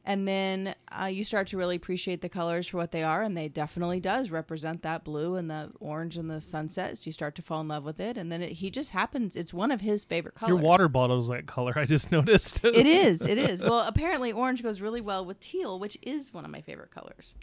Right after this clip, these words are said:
Speaker 2: All right, well, whatever works.
Speaker 1: So it's fall, and, um, my apartment is orange. He picked those lights,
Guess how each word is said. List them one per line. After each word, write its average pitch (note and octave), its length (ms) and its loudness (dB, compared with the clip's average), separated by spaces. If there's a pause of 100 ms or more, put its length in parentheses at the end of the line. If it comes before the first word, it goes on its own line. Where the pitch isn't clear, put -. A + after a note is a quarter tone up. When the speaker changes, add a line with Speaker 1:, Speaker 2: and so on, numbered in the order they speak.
(160)
Speaker 2:
All D3+ 80 0
right, F3 240 0 (180)
well, D3+ 180 -2
whatever D#3 340 -2
works. D#3 320 -2
Speaker 1:
So G#3 200 -2
it's G#3 140 -6
fall, G3+ 540 -2
and, F3+ 400 -8 (160)
um, E3+ 500 -10 (480)
my F3 220 -8 (180)
apartment E3 340 -10
is F3+ 140 -14
orange. G#3+ 320 -12
He A#3+ 160 -4
picked - 240 -4
those E3 240 -8
lights, D#3+ 380 -18